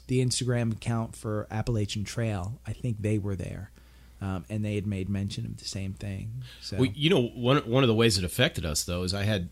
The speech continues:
Speaker 2: a, a number of people that I through hiked with in ninety-four had come back, and there were
Speaker 1: Yeah.
Speaker 2: some specific people we were trying to meet up with, and we couldn't connect.
Speaker 1: You couldn't,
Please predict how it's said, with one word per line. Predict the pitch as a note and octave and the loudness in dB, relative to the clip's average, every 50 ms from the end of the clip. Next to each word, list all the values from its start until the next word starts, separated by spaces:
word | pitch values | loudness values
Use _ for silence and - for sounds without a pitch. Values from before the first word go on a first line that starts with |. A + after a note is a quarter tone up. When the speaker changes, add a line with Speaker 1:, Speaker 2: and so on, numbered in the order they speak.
| - | -8
Speaker 2:
a, | G#2+ | -8
a | G2 F2+ E2 G2 | -8 -6 -4 -2
number | G2 G2+ G2+ G2 G2 F#2 | -2 0 0 0 0 0
of | F#2 F2+ - - | 0 -2 -4 -4
people | - A2 G#2 - F#2+ F#2 | -2 -2 -2 0 -2 -2
that | F2 | -2
I | F2 F2 | -2 -4
through | - - G#2+ G2 F#2 | -4 -2 0 2 2
hiked | F#2 F2 E2 - | 0 0 -2 -2
with | G2+ F#2 - - | -4 -4 -2 -2
in | F#2 | -2
ninety-four | F#2 F2+ F2+ F2 E2 - - A2 G#2 G2+ G2 F2+ | -2 -2 -2 -4 -4 -4 -2 0 0 2 2 0
had | F#2 E2+ - | 0 -2 -2
come | - A2+ G#2 F#2 | 0 0 2 2
back, | E2+ F#2 G2 G#2+ F2 D#2 - - | 2 2 0 0 -2 -2 -4 -4
and | G2 F2+ | -4 -2
there | F2+ | -2
were | F2 | -2
Speaker 1:
Yeah. | F2 G2+ G2+ | -2 -2 -2
Speaker 2:
some | G2+ F#2+ | -2 -2
specific | - - G#2 - - A#2 F2+ F#2 E2 | -4 -4 -4 -2 0 0 -2 -2 -2
people | - A2 G2 F2+ F#2 | -2 -2 -2 0 0
we | F2+ | 0
were | E2+ | -2
trying | E2+ - G2+ F#2 F2 | -2 -2 -2 -2 0
to | E2 | -2
meet | E2+ F2+ F2+ F2 | -2 0 0 0
up | G2 A#2 - - | 0 -2 -2 -2
with, | F#2 D#2+ - | -2 -2 -2
and | F#2+ F#2 | 0 0
we | G#2 D3 | 0 0
couldn't | - - C3+ F#2+ F2 D#2 - | 2 2 2 0 0 -2 -2
connect. | - A2 G2+ C3+ F#3 - - - - | 0 2 2 2 2 0 -4 -8 -6
Speaker 1:
You | - A2 | -6 -6
couldn't, | - - - B2 A2+ A2+ A2 - | -4 -2 -2 0 0 0 -2 -4